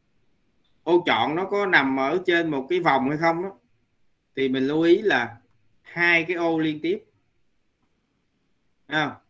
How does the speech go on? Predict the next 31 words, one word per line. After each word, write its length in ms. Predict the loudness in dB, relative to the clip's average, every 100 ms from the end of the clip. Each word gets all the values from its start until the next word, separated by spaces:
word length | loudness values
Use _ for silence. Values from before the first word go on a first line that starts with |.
| _
Hai 260 | 0 2
ô 220 | 0 -2
liên 200 | -2 -2
tiếp 220 | -4 -6 -8 _ _ _ _ _ _ _ _ _ _ _ _ _
nó 140 | -12 -4
cùng 280 | -2 0
một 140 | -2 -4
dòng 260 | -2 -2 -6
hoặc 140 | -14 -10
cùng 160 | -10 -10
một 160 | -12 -12
cột. 220 | -12 -14 _ _
Đây 160 | -6 -4
là 60 | -4
mình 140 | -6
thấy 160 | -6 -2
hai 180 | -2
ô 160 | 0 -2
liên 160 | -2 -2
tiếp 180 | -4 -6
nè. 80 | -16 _ _ _ _ _ _ _ _ _ _ _
Hai 160 | -6 -4
ô 220 | -2 -2
này 200 | -4 -4
nó 120 | -6
phải 120 | -4 -4
nằm 220 | -4 -4
cùng 200 | -8 -4
dòng 240 | -4 -4
đúng 100 | -8
không? 100 | -12